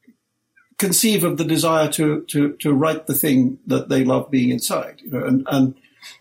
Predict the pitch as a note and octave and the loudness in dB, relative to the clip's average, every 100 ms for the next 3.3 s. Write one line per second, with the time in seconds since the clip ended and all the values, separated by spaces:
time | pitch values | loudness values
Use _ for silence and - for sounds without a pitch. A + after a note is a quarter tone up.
0 | - - - A#3+ A#3+ F3+ F3+ F3 C#3+ D3 | -4 -2 2 2 2 0 0 0 2 2
1 | C#3+ - G3 E3 F#3+ D#3 D#3 D#3+ - - | 2 0 -4 -4 -4 -2 -2 -2 -6 -6
2 | - - - C#3 B2 B2+ C3 - C3+ D3 | -8 -10 -8 -4 -2 0 -2 0 0 2
3 | C#3+ C#3+ | 2 0